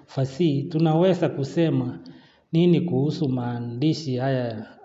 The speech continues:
haya ya kipekee? Poso. Hii ni sehemu ya sheria ya Musa iliyotolewa kwa taifa la Israeli pekee. Sheria hii ilikuwa uthibitisho wa uhusiano wao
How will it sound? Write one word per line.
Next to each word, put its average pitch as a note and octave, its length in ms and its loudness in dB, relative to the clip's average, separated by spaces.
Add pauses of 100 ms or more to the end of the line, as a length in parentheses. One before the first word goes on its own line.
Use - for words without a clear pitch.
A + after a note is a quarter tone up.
(120)
haya C#3+ 420 -2
ya A#2+ 480 -8 (240)
kipekee? A#2+ 560 -4 (920)
Poso. C3+ 440 -4 (380)
Hii G3 240 2
ni D#3 140 0
sehemu D#3+ 560 0
ya C3+ 180 0
sheria C#3 600 0
ya A#2+ 160 -8
Musa C3+ 500 -6 (180)
iliyotolewa C#3 960 0
kwa A#2 400 -10 (160)
taifa C#3+ 440 -4
la B2 120 -4
Israeli B2+ 540 -4
pekee. A#2 540 -6 (200)
Sheria C#3+ 400 -2
hii E3 280 4
ilikuwa D3+ 840 -2
uthibitisho B2+ 840 -6
wa A#2+ 120 -8
uhusiano C3+ 760 -4
wao C#3+ 420 -6